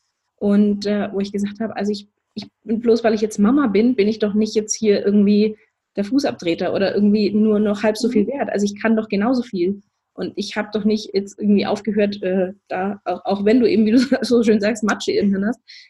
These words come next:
Speaker 1: äh,
Speaker 2: Ja.
Speaker 1: dann alles zu vergessen. Also klar, manchmal fallen einem Worte nicht ein, dann um-, umschreibe ich sie eben. Und das ist authentisch in dem Moment. Und,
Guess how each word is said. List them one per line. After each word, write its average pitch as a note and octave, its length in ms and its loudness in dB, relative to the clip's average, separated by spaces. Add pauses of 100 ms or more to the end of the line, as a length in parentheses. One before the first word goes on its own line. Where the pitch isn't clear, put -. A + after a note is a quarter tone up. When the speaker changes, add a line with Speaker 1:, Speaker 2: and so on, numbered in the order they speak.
(120)
Speaker 1:
äh, G#3 80 0
Speaker 2:
Ja. G#3 240 0 (220)
Speaker 1:
dann A3 280 2
alles A3+ 260 2
zu A#3+ 120 -2
vergessen. A3 560 -2
Also G#3 580 0
klar, A#3+ 380 0
manchmal A#3 260 2
fallen G#3 220 -2
einem G#3 140 0
Worte G3+ 260 0
nicht C#4 260 0
ein, B3+ 240 0 (460)
dann G#3 160 0
um-, B3 240 4
umschreibe C4 460 0
ich - 100 -6
sie - 80 -6
eben. E3 280 -6
Und F#3 140 -6
das G3 80 -4
ist G#3 140 -10
authentisch A#3+ 480 -4
in G#3 80 0
dem D#3+ 140 -4
Moment. D#3+ 440 -10
Und, F#3 180 -8